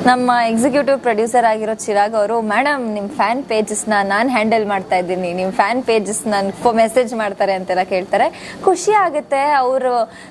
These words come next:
ನಾನ್ ಕೆಲವು ಫ್ಯಾನ್, ಫ್ಯಾನ್ಸ್‌ನ ಮೀಟ್, ಮೀಟ್ ಕೂಡ ಆಗಿದ್ದೀನಿ ನಾನು. ಅವರು, ಅವ್ರು ಕೊಡೋ ಪ್ರೀತಿ, ಇಯರಿಂಗ್ಸ್ ತಂದ್ಕೊಡ್ತಾರೆ, ಗ್ರೀಟಿಂಗ್ ಮಾಡಿ ತಂದ್ಕೊಡ್ತಾರೆ, ಹೂಗ್ ತಂದ್ಕೊಡ್ತಾರೆ.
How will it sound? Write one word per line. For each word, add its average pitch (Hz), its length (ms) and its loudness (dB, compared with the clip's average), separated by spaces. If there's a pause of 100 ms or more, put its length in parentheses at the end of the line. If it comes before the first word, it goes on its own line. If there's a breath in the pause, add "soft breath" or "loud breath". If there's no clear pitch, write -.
ನಾನ್ 285 180 0
ಕೆಲವು 302 200 2
ಫ್ಯಾನ್, 285 560 -4
ಫ್ಯಾನ್ಸ್‌ನ 262 460 -2
ಮೀಟ್, 285 580 0
ಮೀಟ್ 254 260 0
ಕೂಡ 285 240 0
ಆಗಿದ್ದೀನಿ 202 460 0
ನಾನು. 190 400 -2 (380 loud breath)
ಅವರು, 233 560 4
ಅವ್ರು 220 160 2
ಕೊಡೋ 247 220 2
ಪ್ರೀತಿ, 240 400 -2
ಇಯರಿಂಗ್ಸ್ 254 420 2
ತಂದ್ಕೊಡ್ತಾರೆ, 208 760 0
ಗ್ರೀಟಿಂಗ್ 254 640 0
ಮಾಡಿ 220 180 -2
ತಂದ್ಕೊಡ್ತಾರೆ, 196 680 0
ಹೂಗ್ 302 380 0
ತಂದ್ಕೊಡ್ತಾರೆ. 202 920 -2